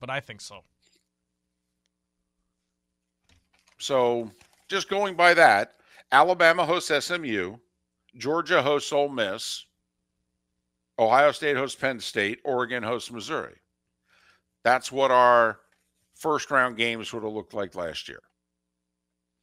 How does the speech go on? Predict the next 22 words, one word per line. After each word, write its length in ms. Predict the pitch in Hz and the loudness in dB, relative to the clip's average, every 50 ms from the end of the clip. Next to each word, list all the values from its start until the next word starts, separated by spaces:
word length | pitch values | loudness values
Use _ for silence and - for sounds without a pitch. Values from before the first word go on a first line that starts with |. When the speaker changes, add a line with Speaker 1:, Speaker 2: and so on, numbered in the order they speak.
| _ _ _ _ _ _ _ _ | _ _ _ _ _ _ _ _
Speaker 2:
Now, 80 | 185 196 | 2 2
obviously, 400 | 180 165 165 147 - - 156 139 | 4 4 2 -2 -4 -6 -8 -6
this 260 | 123 139 123 - - | -4 -4 -4 -4 -4
year 160 | 151 131 127 | -4 -4 -4
there's 180 | 120 117 104 - | -4 -6 -8 -6
one 220 | 107 117 113 110 | -6 -6 -6 -4
less 380 | 113 110 104 - - - - - _ _ _ _ | -2 -4 -4 -2 -4 -8 -10 -10 _ _ _ _
conference 380 | - 113 107 98 - 98 87 | -4 -4 -4 -4 -6 -10 -10
champion, 680 | - - 107 98 87 - - 95 92 92 95 92 90 90 | -10 -8 -6 -6 -6 -6 -6 -6 -4 -4 -4 -6 -8 -10
and, 260 | 87 80 80 78 78 - _ _ _ _ _ _ _ _ _ _ | -10 -12 -12 -16 -20 -20 _ _ _ _ _ _ _ _ _ _
you 80 | - | -20
know, 120 | - - - _ - _ _ | -20 -20 -20 _ -20 _ _
but 220 | 214 214 226 220 - _ - - _ | 6 6 6 6 0 _ -20 -20 _
we're 220 | - 147 147 180 202 | -4 0 2 2 4
also 240 | 220 - - 165 | 2 2 0 -4
trying 240 | 135 - 180 175 160 | -2 4 4 4 4
to 80 | 147 135 | 4 0
give 180 | 117 143 143 | -2 -2 -2
you 200 | 139 143 139 131 | -2 -2 -2 -2
a 60 | 127 120 | -2 -4
taste 460 | - - 143 135 135 120 - - - | -2 -2 -2 -2 -2 -4 -4 0 4
of 280 | 123 117 117 113 107 | 4 4 4 4 0